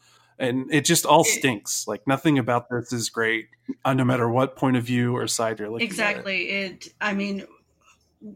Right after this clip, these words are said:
Speaker 2: they just wrapped the ca-, the investigation in September,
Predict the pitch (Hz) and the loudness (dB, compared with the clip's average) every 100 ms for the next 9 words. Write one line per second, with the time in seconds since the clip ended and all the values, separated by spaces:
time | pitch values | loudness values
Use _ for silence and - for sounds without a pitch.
0 | _ _ 196 220 214 254 214 180 208 214 | _ _ -2 -2 0 -2 -4 -2 2 4
1 | 220 - 190 185 214 - 180 175 190 202 | 2 -8 -10 -4 -4 -4 -4 -4 -2 -4
2 | 196 175 196 208 180 170 190 202 - 175 | -4 -4 -2 -2 -4 -6 -8 -8 -8 -8
3 | - 190 180 - 190 | -6 -6 -8 -14 -18